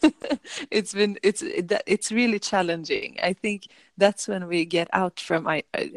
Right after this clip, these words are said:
I, I've been trying to be outside anyways, uh, but it's not as easy to be longer periods of time in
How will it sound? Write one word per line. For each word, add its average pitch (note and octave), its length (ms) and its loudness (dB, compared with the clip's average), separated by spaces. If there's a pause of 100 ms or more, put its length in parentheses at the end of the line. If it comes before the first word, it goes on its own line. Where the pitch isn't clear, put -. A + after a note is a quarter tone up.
(120)
I, F#3 180 8
I've F3+ 100 6
been F#3+ 120 2
trying G3+ 300 4
to F#3+ 160 0
be D#3+ 180 6
outside D#3+ 440 2
anyways, E3+ 680 2
uh, - 100 2
but - 180 4 (540)
it's - 260 -4
not G3+ 200 4
as D#3 260 4
easy D#3 480 2 (300)
to - 100 -4
be D#3 500 0 (480)
longer E3+ 540 4
periods D3+ 480 0
of D3 120 0
time D#3+ 320 -2 (100)
in D#3 340 0